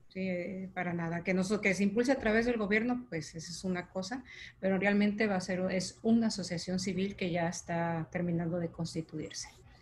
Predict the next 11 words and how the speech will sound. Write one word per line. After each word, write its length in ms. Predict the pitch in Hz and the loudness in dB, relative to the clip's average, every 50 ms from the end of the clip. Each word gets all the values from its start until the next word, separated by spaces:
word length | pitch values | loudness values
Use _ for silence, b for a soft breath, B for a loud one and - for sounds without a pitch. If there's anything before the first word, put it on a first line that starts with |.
| b b b b b | b b b b b
Quien 560 | - 247 233 240 247 247 240 240 233 226 220 214 | 6 8 8 10 10 10 10 10 10 10 10 10
la, 120 | 214 220 | 8 6
si 180 | 220 - 247 220 | 6 6 6 8
la 100 | 214 220 | 8 8
integran, 840 | 214 208 226 254 254 269 294 311 330 320 285 269 240 226 208 - | 8 8 8 6 8 8 6 4 4 6 6 6 8 6 4 4
principalmente 760 | - 202 196 202 214 202 - 214 214 214 220 220 220 214 226 226 | 4 2 4 4 4 4 4 6 6 8 8 6 6 6 4 2
está 200 | 220 - 214 202 | 2 2 2 2
integrado 560 | 202 202 - 202 190 190 190 185 190 185 - | 2 4 4 4 4 4 4 2 0 -2 -2
por 160 | - 175 170 | -4 -4 -4
sector 400 | - 190 175 - - 190 185 - | -4 -6 -6 -6 -4 -6 -6 -4
privado, 520 | - 185 180 175 185 185 196 220 262 269 | -4 -2 0 0 2 0 0 0 0 -2